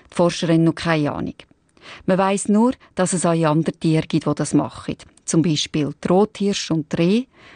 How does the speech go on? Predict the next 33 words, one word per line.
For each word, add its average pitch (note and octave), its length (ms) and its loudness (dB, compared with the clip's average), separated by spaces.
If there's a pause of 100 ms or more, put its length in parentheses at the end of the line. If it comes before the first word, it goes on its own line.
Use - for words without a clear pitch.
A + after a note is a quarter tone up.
(120)
aber D#3+ 320 0
auch C#3 100 -6 (160)
die - 80 -4
Meerschildkröte, F#3+ 960 0 (240)
verschiedene E3 480 0
Insekten D#3 680 0
und C3+ 160 0
Fische, - 480 -2
Fledermäuse F3 680 0
und D#3 120 -2
Vögel. - 380 -10 (880)
Eine B3 220 -2
Vermutung G3 640 -2
hat E3+ 200 -2
man D#3+ 100 2
für C#3+ 140 -6
das - 260 -6
Verhalten. - 640 -8 (720)
Nicht A#3+ 160 2
nur B3+ 160 2
die - 160 -6
Menschen F3+ 460 0
wandern, D3 580 -6
auch F3+ 80 2
die F3+ 80 2
Tiere A3 400 2
bewegen D#3+ 400 0
sich D3+ 180 -4
in D3+ 80 -2
der D3 100 -2
Landschaft. - 800 -4 (540)
Man F#3+ 160 4
meint, F3+ 500 0